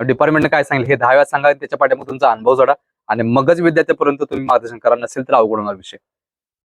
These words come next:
मग मुलं तुम्हाला आयडॉल समजत असतील तर तुम्ही क्षणिक सुख दिल्यानंतर ते दहा दिवस ग्राउंडवर येते आणि मग दोन चार महिने ते ग्राउंडवरून गायब होते. मग तिसऱ्या महिन्याला जर ग्राउंड पडलं किंवा ॲड पडली की ते मग उठते, पेटून उठतो एकदम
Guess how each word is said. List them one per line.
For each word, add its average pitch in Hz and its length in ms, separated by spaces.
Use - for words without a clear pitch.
मग 127 80
मुलं 139 380
तुम्हाला 139 240
आयडॉल 139 200
समजत 135 340
असतील 127 340
तर - 460
तुम्ही 131 160
क्षणिक 131 300
सुख 139 140
दिल्यानंतर 135 400
ते 139 120
दहा 131 180
दिवस 135 160
ग्राउंडवर 131 300
येते - 240
आणि 117 180
मग 143 200
दोन 139 180
चार 143 160
महिने 143 160
ते 147 60
ग्राउंडवरून 139 360
गायब 120 220
होते. 101 200
मग 120 120
तिसऱ्या 143 240
महिन्याला 147 300
जर 143 120
ग्राउंड 139 240
पडलं 131 360
किंवा 117 140
ॲड 123 180
पडली 127 380
की - 440
ते 135 160
मग 139 340
उठते, 135 500
पेटून 139 240
उठतो 139 220
एकदम 104 220